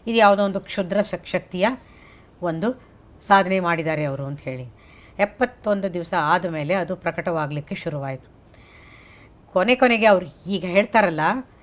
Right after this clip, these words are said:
ಅದು ಎಲ್ಲಿಗೆ ಬಂದು ನಿಲ್ತು ಅಂತಂದರೆ, "ಇಡೀ ರಾತ್ರಿ ನನಗೆ ಆ ಶಕ್ತಿ ನಿದ್ರೆ ಮಾಡೋಕ್ಕೆ ಕೊಡೋದಿಲ್ಲ."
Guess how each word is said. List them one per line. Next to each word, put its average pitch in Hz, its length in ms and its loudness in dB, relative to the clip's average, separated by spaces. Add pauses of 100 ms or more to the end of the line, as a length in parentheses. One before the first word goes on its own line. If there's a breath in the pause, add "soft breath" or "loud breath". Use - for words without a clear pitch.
(420 soft breath)
ಅದು 185 120 -2
ಎಲ್ಲಿಗೆ 220 540 6
ಬಂದು 226 300 2
ನಿಲ್ತು 202 440 -2
ಅಂತಂದರೆ, 160 800 -4 (300 soft breath)
"ಇಡೀ 208 240 2
ರಾತ್ರಿ 208 340 2
ನನಗೆ 185 280 -4
ಆ 185 100 2
ಶಕ್ತಿ 185 460 -6
ನಿದ್ರೆ 185 340 0
ಮಾಡೋಕ್ಕೆ 160 380 -4
ಕೊಡೋದಿಲ್ಲ." 147 420 -8